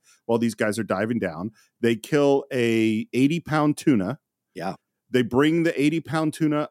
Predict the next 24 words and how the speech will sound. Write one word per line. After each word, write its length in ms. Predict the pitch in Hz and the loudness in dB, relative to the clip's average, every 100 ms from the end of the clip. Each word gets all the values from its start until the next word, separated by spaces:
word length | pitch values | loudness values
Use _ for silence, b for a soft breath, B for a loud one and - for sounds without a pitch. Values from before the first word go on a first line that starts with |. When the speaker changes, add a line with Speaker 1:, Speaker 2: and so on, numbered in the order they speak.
| _ | _
Speaker 1:
up 220 | 147 165 | -4 -2
into 160 | 156 160 | -4 -2
the 120 | 151 | -2
Zodiac. 640 | 139 123 104 90 117 - _ _ _ _ _ | 0 0 0 -4 -8 -12 _ _ _ _ _
They 440 | 110 120 120 120 _ 95 | -2 0 0 -4 _ -20
butcher 440 | 92 185 233 190 | -2 0 0 -2
him. 460 | 143 110 139 208 - _ | 0 -2 -2 -6 -12 _
You 80 | - | -4
know, 80 | 120 | 0
he's 160 | 139 - | 0 0
still 160 | 202 | 0
alive 300 | 135 135 143 | 2 0 0
when 100 | 127 | -2
he 40 | 110 | -4
gets 180 | 110 - | -6 -6
in 80 | |
the 80 | 101 | -8
Zodiac. 380 | 92 104 95 - | -6 -6 -6 -6
They 80 | 127 | -8
butcher 360 | 113 208 226 | -2 -2 0
him 160 | 180 127 | 0 0
in 140 | 165 220 | 0 0
the 100 | 202 | 0
Zodiac. 560 | 170 107 95 90 135 | -2 0 -2 -6 -10